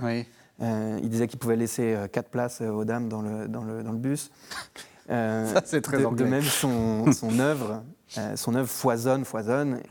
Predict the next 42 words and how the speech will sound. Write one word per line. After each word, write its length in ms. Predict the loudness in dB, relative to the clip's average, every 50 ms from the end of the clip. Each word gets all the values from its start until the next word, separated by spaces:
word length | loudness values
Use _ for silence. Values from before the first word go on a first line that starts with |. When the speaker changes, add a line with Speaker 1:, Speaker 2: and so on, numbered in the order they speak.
| -6 -4
Speaker 2:
et, 280 | -4 -2 -2 -4 -6 -8 -14 -20 -20 -20 -20 -20 -20 -12 _
et 120 | -4 -2 0
c'est 100 | 0 0
quelqu'un 320 | -2 -2 -2 0 -2 -4
qui 160 | -4 -4 -4
n'a 140 | -2 -2 0
jamais 240 | 0 0 2 2 2
eu 100 | 2 0
peur 380 | 0 2 2 4 4 2 0
de 80 | -2 0
rabâcher, 480 | -2 0 -2 -2 -4 -2 -4 -4 -4 -6 -10 _ _ _ _ _ _
Speaker 1:
Mhm. 280 | -6 -4 -4 -6 -8 -10 _ _ _ _ _ -8 -4
Speaker 2:
euh, 500 | -2 -2 0 -2 -2 -2 -2 -2 -2 -4
de, 680 | -4 -2 -2 0 0 0 -2 -2 -4 -4 -4 -4 -4 -2 -2
de 80 | -2
redire 460 | -4 -2 0 0 0 2 2 0 0 0
les 60 | 0
mêmes 160 | 0 -2 -2
choses, 340 | 0 0 0 0 0 -2 -6 -10 -14 _ _ -20 -16 -12
euh, 280 | -10 -10 -8 -8 -10 -8 -8 -8 -8 -6 -4 -4
de, 140 | -4 -2
de 80 | -2 -4
façon 300 | -2 -2 -2 -2 -2 -4
toujours 160 | 0 0 0
un 60 | 0
petit 100 | 0 -2
peu 80 | -4 -4
différente, 320 | -4 0 -2 -2 -2 0
mais 100 | -2 -2
de 240 | -2 -2 -4 -6 -4 -2
Speaker 1:
Est-ce 160 | -2 -2 -2
que 60 | 0
vous 100 | -2 -2
diriez 260 | 0 0 -2 -2 -4 -6
que 80 | -6
c'est, 160 | -10 -10 -10
c'est 140 | -8 -8 -8
un 140 | -6 -6 -8
peu 200 | -8 -4 -4 -2
de 100 | -2 -2
mauvais 220 | -4 -2 -4 -6
goût ? 240 | -6 -6 -8 -8 -8